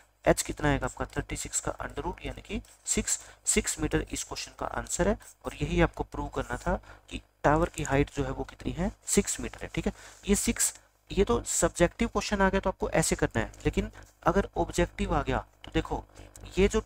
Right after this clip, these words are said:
distance है ना, एक फ़ोर है और एक कितनी है, नाइन है। आप सीधा एच निकाल सकते हो कितना, इस फ़ोर और नाइन की multiply करके square root निकाल देना, थर्टी सिक्स का square root यानी कि कितना आ जाएगा आपका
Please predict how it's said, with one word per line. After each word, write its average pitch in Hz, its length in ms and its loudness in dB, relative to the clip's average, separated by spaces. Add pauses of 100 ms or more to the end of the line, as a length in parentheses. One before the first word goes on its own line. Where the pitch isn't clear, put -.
distance 202 420 0
है 180 80 -2
ना, 165 200 0
एक 165 200 2
फ़ोर 156 320 -2
है 190 100 2
और 151 200 -6
एक 160 120 -10
कितनी - 280 -16
है, 160 120 -8 (100)
नाइन 139 240 0
है। 95 120 -6 (320)
आप 160 240 6 (280)
सीधा - 460 2
एच 165 240 2
निकाल 131 240 0
सकते - 300 -4
हो 180 40 0
कितना, 180 360 -2 (360)
इस - 160 0
फ़ोर 196 340 0
और 190 160 0
नाइन 165 200 2
की - 120 -8
multiply 156 460 0
करके 170 300 -2
square - 340 -2
root - 180 -12
निकाल 117 280 -4
देना, 170 220 -2 (480)
थर्टी 175 240 2
सिक्स - 240 -2
का 170 120 2
square 147 320 -4
root - 220 -14
यानी 139 140 -6
कि - 60 -14
कितना - 300 -2
आ 143 40 2
जाएगा 135 200 -4
आपका 180 240 -2